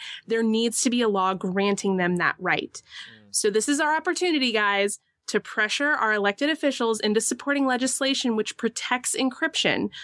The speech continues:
Speaker 1: So we'd like to remind you to write to your representatives about the Encrypt Act, which was recently introduced in the House. If you have any questions about any of that, feel free to write into millennialshow at gmail dot com, and I will very likely write you a novel in return. So be prepared for that.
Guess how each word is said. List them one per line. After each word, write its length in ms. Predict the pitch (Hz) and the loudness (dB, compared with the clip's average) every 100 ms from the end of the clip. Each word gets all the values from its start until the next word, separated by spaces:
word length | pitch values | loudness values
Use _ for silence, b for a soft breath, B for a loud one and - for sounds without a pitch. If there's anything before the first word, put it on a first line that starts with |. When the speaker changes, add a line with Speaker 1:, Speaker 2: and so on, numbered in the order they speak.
| B | B
Speaker 1:
So 140 | B 214 | B -2
we'd 140 | 208 | 0
like 140 | 202 208 | -2 -2
to 100 | 269 | -2
remind 340 | 269 269 277 | 0 0 0
you 80 | 269 | 0
to 80 | 226 | 2
write 200 | 208 208 | 0 0
to 100 | 247 | 0
your 60 | |
representatives 580 | 226 240 233 240 233 220 | 0 0 0 0 0 0
about 260 | 214 196 202 | 0 0 0
the 60 | |
Encrypt 560 | 277 302 - 277 262 - | 0 0 0 -4 -2 -2
Act, 480 | 196 190 285 - - B B B | 0 0 -2 -8 -16 B B B
which 220 | - - | -4 0
was 160 | 226 190 | 0 0
recently 580 | 190 262 269 262 269 220 | 0 0 2 2 4 2
introduced 400 | 226 214 214 220 | 2 0 0 2
in 60 | |
the 80 | 196 | 2
House. 500 | - 160 - - - - B B B | 2 0 0 0 0 -4 B B B
If 80 | - | 0
you 60 | |
have 120 | - - | 0 0
any 240 | - 233 240 | 0 2 2
questions 420 | 277 254 277 247 | 2 0 0 0
about 160 | 247 | 0
any 200 | 233 247 | 2 2
of 40 | 254 | 0
that, 220 | 294 381 - | 0 -2 -2
feel 160 | 277 254 | -2 -2
free 220 | 269 269 | 0 0
to 80 | 247 | 2
write 160 | 240 | 2
into 320 | 247 247 285 | 2 0 0
millennialshow 640 | 277 240 240 240 240 254 226 | 0 0 0 2 0 0 -2
at 60 | |
gmail 240 | 247 247 247 | 0 0 0
dot 180 | 240 240 | 0 0
com, 260 | 269 359 - | -2 0 0
and 100 | 233 | 0
I 100 | 226 | 0
will 140 | 233 | 0
very 280 | 214 262 269 | 0 0 0
likely 360 | 254 247 285 269 | 0 0 0 0
write 240 | 226 233 | 0 0
you 200 | 240 254 | 0 0
a 80 | 226 | 2
novel 580 | 214 196 190 190 202 - _ - | 2 0 2 0 0 -4 _ -4
in 140 | 202 | 0
return. 440 | 190 190 185 170 180 | 0 0 -2 -2 -2
So 160 | - | -2
be 140 | 185 202 | 0 0
prepared 380 | 208 202 185 180 | 0 -2 -2 -2
for 80 | |
that. 240 | 175 156 | -2 0